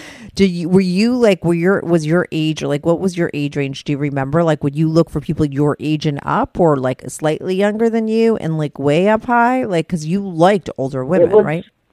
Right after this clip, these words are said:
Speaker 2: it was, like, my age and above.
Speaker 1: Mm-hmm.
Speaker 2: I think I went from my age probably up to about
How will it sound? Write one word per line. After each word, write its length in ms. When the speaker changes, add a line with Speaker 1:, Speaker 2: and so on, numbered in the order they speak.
Speaker 2:
it 140
was, 180
like, 300
my 220
age 380
and 140
above. 500
Speaker 1:
Mm-hmm. 420
Speaker 2:
I 80
think 240
I 100
went 340
from 140
my 240
age 340
probably 580
up 200
to 100
about 320